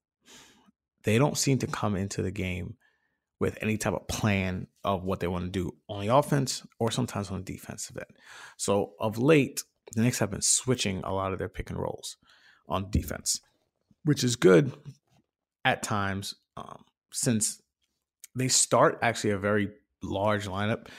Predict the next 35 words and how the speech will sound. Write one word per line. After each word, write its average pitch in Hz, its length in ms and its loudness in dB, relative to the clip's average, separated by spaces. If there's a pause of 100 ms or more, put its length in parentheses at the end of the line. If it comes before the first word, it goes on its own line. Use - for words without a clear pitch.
(920)
If - 640 6
Mitch 117 260 6
is 107 100 4
able 101 200 4
to - 100 -4
go, 104 460 2 (160)
we'll 87 180 -4
be 92 140 -2
able 90 160 0
to, 90 180 -8
we'll 92 100 -6
see 90 280 -2
later, 90 320 -2
t-, - 120 -8 (120)
um, 95 280 -6
if - 200 -12
he'll 107 100 -14
be 98 80 -4
able 95 140 -4
to 113 60 -14
play 113 380 0 (520)
against 135 160 4
Chicago. 95 360 2
But 139 180 4
if 120 100 4
not, 98 260 2 (720)
the 110 140 -2
lineup 131 460 4
of 101 360 0 (140)
Mitch - 580 -4 (460)
and, 95 360 -4 (180)
uh, 95 260 -6
Randall, 110 580 2 (800)
Morris, 104 540 0 (380)
Frank, 98 400 -4